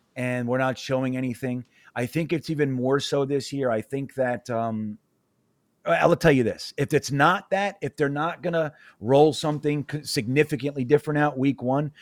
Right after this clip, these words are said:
we got big problems. And I hope that's not the case because it was ugly.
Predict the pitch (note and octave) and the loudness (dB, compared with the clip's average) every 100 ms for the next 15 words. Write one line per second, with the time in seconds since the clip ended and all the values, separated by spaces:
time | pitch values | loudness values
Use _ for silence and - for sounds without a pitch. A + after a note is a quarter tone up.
0 | - B2 A#2+ B2 - A#2 G2 A#2 A2 F2+ | -4 2 4 4 4 -2 0 0 2 -2
1 | E2+ A2 A2 A#2+ C3+ A#2+ G#2+ A2+ G2+ G2+ | -6 -6 -2 0 2 2 2 0 -4 -6
2 | - F#2+ - G#2+ - F#2+ - - - _ | -8 -8 -8 -10 -8 -8 -10 -20 -20 _
3 | _ _ _ _ C3 B2+ A#2 G2+ E2 - | _ _ _ _ 0 2 4 2 0 -16